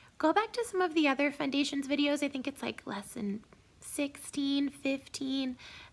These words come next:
Um, if you need a little reminder, that's totally okay. All right,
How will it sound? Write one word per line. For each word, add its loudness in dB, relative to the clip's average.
Um, 2
if 4
you 4
need 6
a 6
little 2
reminder, 2
that's -4
totally 0
okay. -4
All 2
right, -4